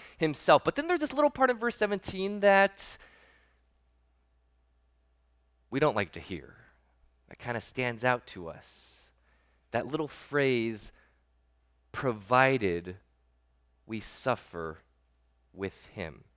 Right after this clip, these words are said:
And then back to the good stuff, "in order that we may also be glorified with him." You see, this road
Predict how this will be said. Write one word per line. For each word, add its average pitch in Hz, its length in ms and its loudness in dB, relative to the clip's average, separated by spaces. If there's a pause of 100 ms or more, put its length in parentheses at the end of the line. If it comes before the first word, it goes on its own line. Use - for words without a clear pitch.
(520)
And 202 120 6
then 269 120 0
back 262 160 8
to 240 60 -10
the 240 60 0
good 220 160 2
stuff, - 380 2
"in 135 100 0
order 208 240 8
that 156 240 8
we 170 160 0
may 156 200 2
also 151 480 2
be 123 120 -2
glorified 117 840 4 (320)
with 165 320 6
him." 95 260 -2
You 127 60 -6
see, 175 240 -2
this 170 260 4
road 156 640 8